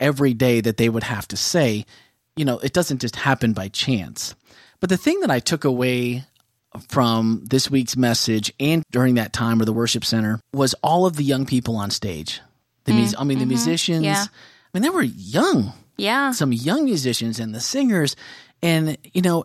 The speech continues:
Speaker 1: everyone was just up there with a smile on their face. And I'm like, "What a, what an awesome message that is, that they're, they're really showing that next generation and the kids that came together in their care this week to look up to them and,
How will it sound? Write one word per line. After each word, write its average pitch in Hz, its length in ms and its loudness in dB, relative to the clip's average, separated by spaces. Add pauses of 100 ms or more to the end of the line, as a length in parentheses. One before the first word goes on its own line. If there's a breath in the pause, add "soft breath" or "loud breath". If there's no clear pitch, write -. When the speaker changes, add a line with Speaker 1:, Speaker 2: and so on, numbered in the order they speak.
Speaker 1:
everyone 247 440 4
was 151 140 2
just 151 300 0
up 147 220 -2
there 147 160 6
with 120 120 -4
a 113 60 -4
smile 123 380 0
on 180 120 4
their 196 120 2
face. 202 480 -2 (540 loud breath)
And 160 80 0
I'm 165 100 2
like, 156 220 0
"What 156 280 0
a, 262 280 -2
what 190 200 0
an 262 160 0
awesome 165 800 0
message 139 420 -2
that 127 180 0
is, 117 260 -2 (360)
that 123 260 0
they're, 151 340 2
they're 170 320 -2
really 175 240 4
showing 143 420 4
that 120 200 0
next 127 280 0
generation 120 520 0
and 113 80 0
the 107 40 -6
kids 143 360 0
that 123 180 -2
came 190 220 2
together 139 360 2
in 139 220 2
their 127 140 2
care 143 320 -2
this 120 240 -4
week 113 220 -6
to 123 100 -2
look 131 200 -2
up 135 120 0
to 127 100 -4
them 117 160 0
and, 117 180 -4